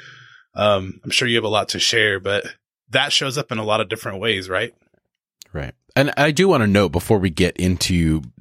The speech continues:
Speaker 2: actually the next two episodes, this conversation and then conversation w-, about our chosen community, is that we're talking about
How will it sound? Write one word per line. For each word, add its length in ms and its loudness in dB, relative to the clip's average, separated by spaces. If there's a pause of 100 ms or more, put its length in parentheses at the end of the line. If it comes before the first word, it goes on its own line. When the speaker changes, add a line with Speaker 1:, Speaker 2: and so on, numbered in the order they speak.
(100)
Speaker 2:
actually 300 2
the 120 0
next 260 -2
two 200 2
episodes, 540 -4
this 180 0
conversation 680 0
and 140 -2
then 140 0
conversation 680 -4
w-, 180 -4
about 240 -2
our 80 0
chosen 380 -4
community, 480 -8
is 100 -4
that 120 0
we're 140 4
talking 440 2
about 400 2